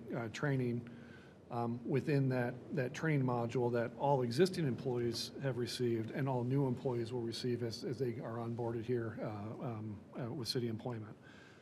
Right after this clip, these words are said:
Moving forward then, uh, we need to continue is to, to incorporate those trainings each year, um, so that we start to understand and, and do those site visits and do those walkthroughs, um, for, for those physical barriers, but then also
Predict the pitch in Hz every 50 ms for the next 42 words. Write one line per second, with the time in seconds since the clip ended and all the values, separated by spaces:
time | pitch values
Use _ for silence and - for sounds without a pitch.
0 | - - - - - - - 156 156 147 147 131 - - 165 170 160 156 143 135
1 | 139 131 131 127 131 127 123 - - - - - - 131 123 123 135 131 127 139
2 | 127 120 123 117 - 135 120 - - 131 123 123 127 123 120 120 113 - - -
3 | 190 - - - 139 120 117 120 - - 143 123 113 113 120 - - 147 113 107
4 | - - 156 - - 143 131 120 - 131 123 113 - - 143 143 127 120 117 107
5 | - 120 113 - - - 143 131 123 117 117 120 113 - - - - - - -
6 | - - - - 127 120 120 117 110 - - 139 135 131 127 127 - - 143 135
7 | 131 139 139 127 120 120 110 - - 135 123 120 120 117 117 110 - - - 170
8 | 127 113 113 113 113 - - 151 123 120 117 113 151 170 156 143 131 113 - -
9 | 131 113 101 110 127 117 117 127 120 - - 127 127 156 156 139 147 131 117 123
10 | 131 127 120 113 - - 131 123 120 120 113 - - - - - - - - -
11 | - - - - - - - 120 120 117 117 117 117 127 - - - 156 127 120
12 | 113 113 - 131 127 120 113 101 - 190 180 147 143 135 107 123 117 120 123 120
13 | 131 131 139 156 151 131 - 143 139 131 127 117